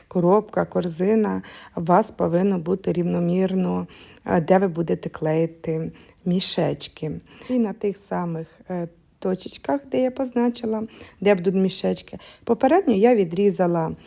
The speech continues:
шпагат рівномірно, чотири відрізка, і приклеїла зі всіх чотирьох сторін. Е, вер-, верх я приклеїла наверх, е, паперового шару, як ви бачите все на відео.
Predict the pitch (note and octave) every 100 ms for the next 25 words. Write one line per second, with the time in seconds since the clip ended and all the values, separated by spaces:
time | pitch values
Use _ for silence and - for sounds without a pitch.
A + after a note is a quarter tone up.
0 | - - - - - A3 E3+ D#3 F3+ -
1 | F#3+ F#3+ G3 G3 G3+ F#3 - - F#3 F#3
2 | E3+ F3 F3+ - - - - - - C#4+
3 | - - - G3+ A#3+ A#3 A#3 G3+ - F3
4 | - A#3 - - - E3 F#3 - - E3+
5 | D#3+ D#3 D3+ - - - - - G3 F#3
6 | F#3+ G#3 G3+ G#3 A3 D#4+ - - F#3+ -
7 | - F#3+ G#3+ G3 E3+ E3+ D#3+ D#3+ G3 -
8 | - - - E3 E3 E3+ E3 - - -
9 | E3 D#3 D3+ D#3+ E3 D#3 - D3+ D3+ D#3
10 | F#3+ D#3+ D3+ E3 - - - - - E3
11 | F#3 _ _ - G3+ E3 C#3+ D#3+